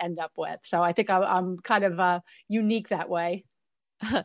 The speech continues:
Speaker 2: Yeah, that, that's so important that you bring up that writing factor as well, that you had that passion for writing, because that is such a huge part of what we do in communications. And, you know, there are so many ways to get involved. So I'm glad you mentioned that as well. And so speaking more on your college experience, you know, what was that like for you and how did that kind of shape your path into your career?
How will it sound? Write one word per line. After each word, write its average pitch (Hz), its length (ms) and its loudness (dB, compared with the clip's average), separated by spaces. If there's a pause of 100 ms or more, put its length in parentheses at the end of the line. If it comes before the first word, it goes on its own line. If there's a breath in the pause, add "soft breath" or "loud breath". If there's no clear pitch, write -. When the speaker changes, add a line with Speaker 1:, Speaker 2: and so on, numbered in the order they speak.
(320 loud breath)
Speaker 2:
Yeah, 226 140 4
that, 185 260 2
that's 220 400 0
so 233 140 2
important 202 320 -2
that 208 60 -4
you 196 100 -4
bring 190 200 -4
up 180 100 -6
that 180 180 -4
writing 185 280 -2
factor 180 400 -4
as 175 160 -4
well, 180 180 0
that - 120 -6
you 170 140 -6
had 170 160 -4
that 170 160 -2
passion 175 340 -6
for 180 160 -6
writing, 170 340 -4
because 170 280 -6
that 170 160 -2
is 180 120 -4
such 175 220 -6
a 180 60 -8
huge 180 280 -6
part 180 260 -2
of 170 120 -6
what 170 100 -4
we 170 120 -8
do 185 160 -6
in 175 100 -6
communications. 220 920 -6
And, 175 240 -4 (340 soft breath)
you 202 80 -4
know, 202 140 2
there 180 160 2
are 180 180 2
so 240 140 -6
many 190 220 -4
ways 180 280 -6
to - 80 -14
get 175 140 -2
involved. 175 400 -4
So 185 100 -8
I'm 175 80 -8
glad 180 300 -4
you 196 80 -4
mentioned 180 320 -6
that - 120 -4
as 160 200 -6
well. 175 400 0
And 185 200 -2
so 196 300 0
speaking 240 500 -6
more 196 200 0
on 190 180 0
your 180 160 -2
college 208 380 2
experience, 175 600 -6
you 208 60 -8
know, 185 120 -2
what 185 200 2
was 226 140 0
that 214 180 2
like 190 200 -2
for 202 100 -6
you 196 240 -2
and 180 120 -4
how 190 120 -4
did 185 140 -4
that 185 220 2
kind 196 160 -6
of 180 80 -6
shape 196 280 -6
your 180 80 -4
path 180 320 -6
into 180 160 -12
your 160 100 -4
career? 160 460 -8